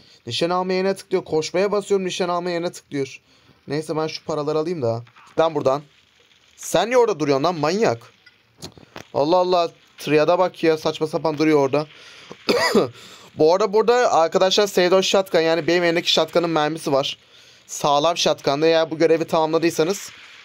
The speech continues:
arada gelip bu shotgun'ı almaktan çekinmeyin. Çok da kolay bulunmuyor kendisi. Biraz da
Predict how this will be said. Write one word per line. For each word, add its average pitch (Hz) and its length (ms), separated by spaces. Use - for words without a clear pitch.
arada 156 300
gelip 170 260
bu - 40
shotgun'ı 170 420
almaktan 165 440
çekinmeyin. 175 560
Çok 175 240
da 170 60
kolay 175 360
bulunmuyor 170 340
kendisi. 120 520
Biraz 135 300
da 170 140